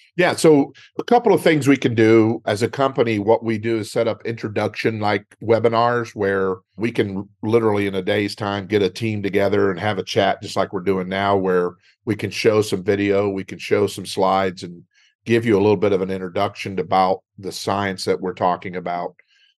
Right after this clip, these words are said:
We typically do that prior to setting up the training. We will do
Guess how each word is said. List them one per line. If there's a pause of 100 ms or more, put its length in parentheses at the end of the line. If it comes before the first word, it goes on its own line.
We
typically
do
that
prior
to
setting
up
the
training. (320)
We
will
do